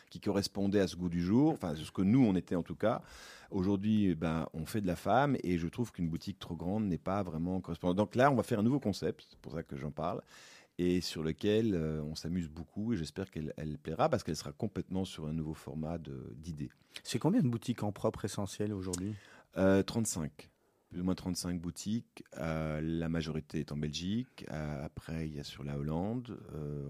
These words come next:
Speaker 1: on a quelques, on a huit boutiques sur la Hollande, on a, euh, boutique en France,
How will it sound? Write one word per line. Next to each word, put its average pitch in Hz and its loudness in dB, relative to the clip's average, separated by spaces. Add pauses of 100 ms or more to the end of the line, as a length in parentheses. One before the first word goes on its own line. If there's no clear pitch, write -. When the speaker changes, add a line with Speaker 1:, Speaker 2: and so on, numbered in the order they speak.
Speaker 1:
on 71 -6
a 69 -8
quelques, 73 -10 (640)
on 71 -8
a 67 -4
huit 80 -4
boutiques 85 -8
sur - -10
la 69 -6
Hollande, 95 -4
on 73 -8
a, - -12
euh, 62 -4
boutique - -12
en - -6
France, 104 -4